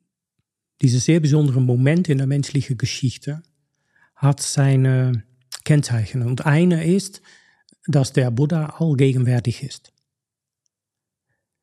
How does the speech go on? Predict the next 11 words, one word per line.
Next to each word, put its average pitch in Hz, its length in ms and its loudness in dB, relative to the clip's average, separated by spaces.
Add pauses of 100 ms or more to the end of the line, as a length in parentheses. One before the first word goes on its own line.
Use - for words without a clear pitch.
(420)
Diese 135 280 4
Bildnis 160 540 0
von 135 240 -2
der 127 140 0
Buddha 151 680 -2
hat - 400 -6 (340)
die 131 300 0
Gartenzwerge 139 1200 0
aus 131 200 -2
die 127 120 -4
Gärten 120 580 -2